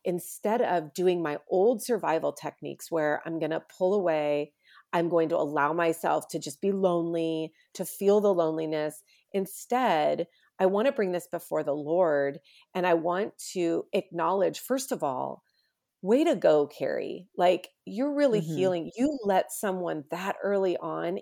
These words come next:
Speaker 1: into your heart and love you.
Speaker 2: Mm-hmm.
Speaker 1: And that is healing for you because I
Speaker 2: Yeah.
Speaker 1: don't do that. I don't, I
Speaker 2: Yeah, you
Speaker 1: don't,
Speaker 2: don't.
Speaker 1: I don't do that. And so I'm like, "Man, good job, <laughs> Carrie. Like, you're
Speaker 2: Yeah.
Speaker 1: growing, you're healing,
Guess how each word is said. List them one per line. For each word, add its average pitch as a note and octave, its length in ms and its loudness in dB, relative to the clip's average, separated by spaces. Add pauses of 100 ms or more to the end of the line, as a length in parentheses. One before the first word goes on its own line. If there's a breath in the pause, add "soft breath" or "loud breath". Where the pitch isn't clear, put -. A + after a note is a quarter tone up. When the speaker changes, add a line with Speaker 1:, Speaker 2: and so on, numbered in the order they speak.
Speaker 1:
into E3+ 380 -4
your D3+ 140 -2
heart C3+ 320 -4 (100)
and D#3+ 180 -4
love - 180 -6
you. - 260 -8
Speaker 2:
Mm-hmm. D3+ 380 -4
Speaker 1:
And A3+ 200 -2
that C4+ 360 -2 (480)
is C4+ 560 4
healing C4 640 0
for D#3+ 180 -4
you C3+ 240 -2 (440)
because A3+ 340 0
I - 80 4
Speaker 2:
Yeah. C4+ 60 6
Speaker 1:
don't C#4 180 2
do C4+ 100 0 (100)
that. - 300 -4 (100)
I F#3+ 120 4
don't, B3 300 4 (160)
I G#3+ 140 0
Speaker 2:
Yeah, - 180 8
you - 140 4
Speaker 1:
don't, C3 220 -2
Speaker 2:
don't. - 20 -14 (180)
Speaker 1:
I G#3+ 160 8
don't F#3+ 300 6
do A3 160 0
that. - 260 -4 (560 soft breath)
And A#3+ 160 4
so C#4+ 200 -2
I'm C4+ 120 -4
like, B3+ 260 -4
"Man, B3 480 -2 (460)
good G4 220 8
job, F3+ 480 6
<laughs> - 20 -14
Carrie. G#3+ 420 8
Like, A#3+ 260 6
you're C#4 280 2 (120)
Speaker 2:
Yeah. F#3 220 6
Speaker 1:
growing, A3 260 0
you're B3 140 -2
healing, A#3 560 0